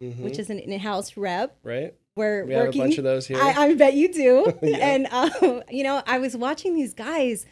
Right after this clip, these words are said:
Speaker 2: that were business development managers,
Speaker 1: Yep.
Speaker 2: and they were going out in the field, and they were gone all day. Why
Speaker 1: Mm-hmm.
Speaker 2: did I have to sit in the office? I didn't even have to go to school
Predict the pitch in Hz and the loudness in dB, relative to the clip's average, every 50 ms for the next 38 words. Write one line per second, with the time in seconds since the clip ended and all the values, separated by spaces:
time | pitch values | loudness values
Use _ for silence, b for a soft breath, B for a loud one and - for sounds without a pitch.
0 | b b b b _ _ - 240 247 233 226 208 180 160 - _ _ _ - 262 | b b b b _ _ -4 -2 0 0 0 0 -4 -6 -12 _ _ _ -2 0
1 | 254 - 320 302 - 247 214 233 214 208 202 208 190 196 175 151 160 165 - - | 0 0 -2 -2 -2 -2 -2 0 -2 -2 -4 -6 -8 -8 -8 -8 -10 -12 -12 -16
2 | - 170 - - _ _ - - 220 226 226 220 214 202 220 233 233 240 240 226 | -16 -18 -20 -20 _ _ -6 -4 -2 -2 -2 -4 -4 -2 -2 -2 -2 -2 -4 -4
3 | - 226 214 - - 233 226 220 208 208 190 180 190 175 170 160 b b b b | -6 -8 -10 -6 -4 -2 -2 -2 -2 -4 -4 -6 -8 -8 -8 -10 b b b b
4 | b b _ 220 233 233 208 196 214 220 240 254 247 226 - 190 180 - 185 - | b b _ -2 -2 -2 -2 -2 -4 -4 -2 -2 -2 -4 -4 -6 -10 -10 -12 -16
5 | _ _ _ 226 117 - 247 285 320 294 302 330 320 339 - - 254 - - 214 | _ _ _ -16 -10 -6 -4 -4 -2 -2 -4 -4 -6 -8 -8 -8 -8 -8 -6 -6
6 | 190 214 202 185 170 180 - 180 135 185 - - - - - - 453 480 403 302 | -6 -8 -8 -8 -10 -10 -10 -12 -12 -12 -12 -12 -10 -8 -8 -6 -4 -4 -2 -2
7 | 277 277 294 - - 320 330 359 - - - 381 | 0 0 -2 -2 -2 -2 -2 -2 -6 -2 -2 0